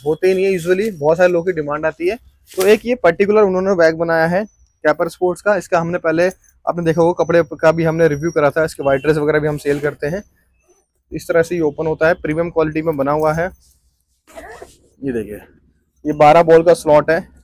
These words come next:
इस तरह से आप calculate कर सकते हो। ये देखिए, fully padded है। वन, एक, दो, तीन, चार, पाँच, छः, सात, आठ, नौ, दस, ग्यारह, बारह, बारह बॉल का packet है और आप चाहे तो इसको खोल भी सकते हैं। यहाँ पे जो वेलक्रो लगी है और अपने आप से ओपन सामान भी रख सकते हो, बारह से ज़्यादा अगर आपको रखना है तो ये ऑप्शन भी अवेलेबल है।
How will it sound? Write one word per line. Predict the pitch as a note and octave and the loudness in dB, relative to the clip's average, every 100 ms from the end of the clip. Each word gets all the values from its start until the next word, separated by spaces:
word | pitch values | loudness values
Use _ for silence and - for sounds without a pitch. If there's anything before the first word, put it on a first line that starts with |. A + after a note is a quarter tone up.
| _ | _
इस | _ | _
तरह | D3+ D3+ | -8 -2
से | |
आप | D3 - | -2 -2
calculate | D3+ C#3 D#3 D#3 | -4 -4 -2 -2
कर | D#3 D3+ | 0 -4
सकते | D3 - | -4 -2
हो। | D#3+ | -2
ये | F#3+ - _ _ _ _ _ A#2+ | -2 -10 _ _ _ _ _ -4
देखिए, | A2 | -4
fully | - D#3+ E3+ F#3 | -6 -4 -2 2
padded | D3 D3+ E3 | 0 2 2
है। | F3 G3 _ _ _ _ _ _ _ _ _ _ _ | 2 2 _ _ _ _ _ _ _ _ _ _ _
वन, | D3 C#3 D3+ | -2 0 2
एक, | D#3+ E3 - _ _ _ | 2 2 -4 _ _ _
दो, | C#3 D3+ D3+ | -2 0 0
तीन, | D3 D3 | -2 -4
चार, | C#3 C#3+ C#3+ | 0 0 0
पाँच, | C#3+ C#3+ C3+ | -2 -4 -2
छः, | C#3+ C#3 | -4 -4
सात, | C3+ C3 C3 | -2 -4 -2
आठ, | B2+ | -4
नौ, | B2 C3+ | -6 -8
दस, | B2+ A#2+ | -6 -6
ग्यारह, | B2 B2 A#2+ | -6 -6 -4
बारह, | C3 C#3+ F#3 _ _ _ _ | -2 -2 -4 _ _ _ _
बारह | C3 D3+ D#3 C3 | 4 4 2 0
बॉल | D3 D3 | -2 0
का | D#3 | 0
packet | C3+ B2+ D#3 D3 | 0 -2 -2 2
है | F3 | 2
और | G#3 C3 C3+ | 2 2 4
आप | C#3 C3+ | 2 0
चाहे | D3+ D3 | -2 -4
तो | |
इसको | D3+ E3 | -6 -8
खोल | C#3+ C#3+ | -4 -4
भी | D3+ | -4
सकते | D#3 - E3 | -6 -6 -6
हैं। | |
यहाँ | C#3 | -6
पे | C3 C#3 | -6 -6
जो | C#3+ | -2
वेलक्रो | C3 B2+ C#3 | -2 -2 -6
लगी | C3+ D#3+ | -2 -4
है | |
और | G#3+ C3+ | -4 -8
अपने | - C#3 | -4 -6
आप | |
से | B2+ | -4
ओपन | D3+ - D3 | -8 -6 -8
सामान | C#3 C3+ C3 | -6 -6 -4
भी | D3 | -4
रख | B2+ | -6
सकते | A#2+ - A2+ | -8 -10 -10
हो, | |
बारह | A#2 B2+ | -2 -2
से | C3 | -2
ज़्यादा | C3+ B2 | -4 -4
अगर | B2 B2 | -4 -6
आपको | - A#2+ | -6 -10
रखना | A#2 | -10
है | D#3 | -10
तो | F3 | -8
ये | C#3 C#3 | -4 -4
ऑप्शन | C3+ - C#3+ | -6 -8 -6
भी | E3 | -4
अवेलेबल | B2+ C3 B2 A2+ | -4 -2 -4 -6
है। | A#2 | -12